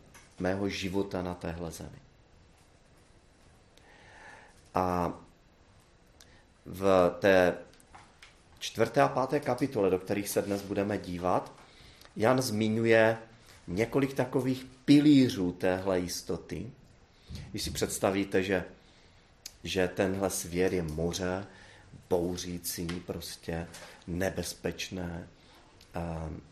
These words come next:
nepředvídatelné moře, tak z toho moře vyrůstají dva pevně zakotvené pilíře, které se spojují nad hladinou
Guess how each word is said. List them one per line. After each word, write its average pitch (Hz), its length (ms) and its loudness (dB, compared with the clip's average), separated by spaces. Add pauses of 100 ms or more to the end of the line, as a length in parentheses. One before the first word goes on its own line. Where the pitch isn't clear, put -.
(100)
nepředvídatelné 92 1160 -4
moře, 85 400 -8 (1900)
tak - 320 -4 (200)
z - 140 -10
toho 110 260 2
moře 107 280 2
vyrůstají 95 880 -2
dva 90 680 -4 (400)
pevně 101 380 0
zakotvené 90 760 -6
pilíře, 82 640 -8 (920)
které 101 420 4
se 95 160 0
spojují 117 920 4
nad 98 220 4
hladinou 95 760 4